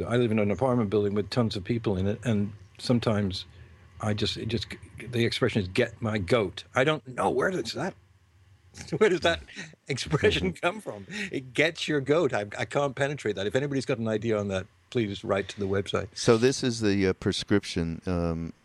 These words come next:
Speaker 2: uh,
Speaker 1: Yeah.
Speaker 2: in this, uh, article related to this, which is, a-, and, well, I'll t-, uh, let me just, uh, tell you what he says. "The good news is that while it may not be possible to eliminate bias, there appear to be ways to identify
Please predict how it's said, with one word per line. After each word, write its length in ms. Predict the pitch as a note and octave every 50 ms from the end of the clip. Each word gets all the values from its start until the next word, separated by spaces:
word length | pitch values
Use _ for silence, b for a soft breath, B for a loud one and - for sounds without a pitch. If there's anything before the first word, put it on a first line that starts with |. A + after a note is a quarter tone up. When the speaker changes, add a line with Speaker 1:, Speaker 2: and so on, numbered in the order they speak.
| - - - - -
Speaker 2:
uh, 60 | G#2
Speaker 1:
Yeah. 180 | G2+ A2 F#2 F#2+ F#2
Speaker 2:
in 180 | G2 F#2+ F#2
this, 280 | F#2+ F#2 E2+ - - - -
uh, 100 | G#2+ G2 F2+
article 500 | - F#2+ G2 G2 F#2+ F2+ - - F2+ E2+
related 480 | E2 F2+ F2 F2+ F#2+ G2 F#2+ F#2 F2
to 100 | - -
this, 280 | E2 E2 E2 - - -
which 180 | G2+ F#2+ - -
is, 200 | A2 G2 - - _ _ _ - -
a-, 140 | A2+ G#2+ - -
and, 340 | A2+ A2+ A2 A2 A2 G#2+ - _ - - _ _ _ _ _ _ _ _ _ _ -
well, 200 | A2 G#2+ G#2 G2+
I'll 80 | G#2 G2
t-, 120 | - - -
uh, 80 | G#2+ G2 -
let 120 | G#2+ A2
me 120 | G#2+ G2
just, 420 | F2+ F2 E2+ E2 - - - - F2
uh, 120 | E2 D#2+ E2 - _ -
tell 140 | - G2+ F#2
you 100 | F2 E2
what 100 | E2+ E2
he 60 | E2
says. 240 | - - G2+ F2 E2
"The 80 | G2+
good 260 | F#2+ F#2+ C3+ D3+ D3+
news 220 | D3 C3+ A#2+ G2 G2+
is 80 | G2
that 120 | G2+ G#2 G2
while 300 | G#2 G#2+ A2 G#2+ G#2+ - -
it 200 | A2+ G#2+ F#2 F2
may 240 | F#2+ G2+ A#2 B2+ C#3
not 340 | D3+ D3 C#3+ C#3+ C#3 - _
be 160 | - A2+ G#2 - _ _
possible 640 | - - - B2+ B2+ B2+ - - F#2+ D#2+ E2 D2+ C2+ -
to 200 | - - G2+ F2+
eliminate 720 | F2+ F2+ F#2 G2+ G#2+ A2 A2 G#2 G2+ F#2+ F#2 E2 D#2 D#2+ D#2
bias, 600 | F2 E2 E2+ D#2+ - - - - - - - - B B B B B B B B B B B B B B B B B B B
there 240 | - G#2 G#2+ G#2+ G#2+
appear 360 | G2+ - - - D3 C#3+ D3+ D3+
to 120 | - -
be 160 | A2+ G#2+ G#2+
ways 380 | G2+ F2+ G2 G2 G2 G2+ F#2+ -
to 220 | - G2+ F#2 F2+
identify 800 | F2+ E2+ E2 D#2+ - G#2+ A2 A#2+ B2 A2+ - - - E2 D#2+ D#2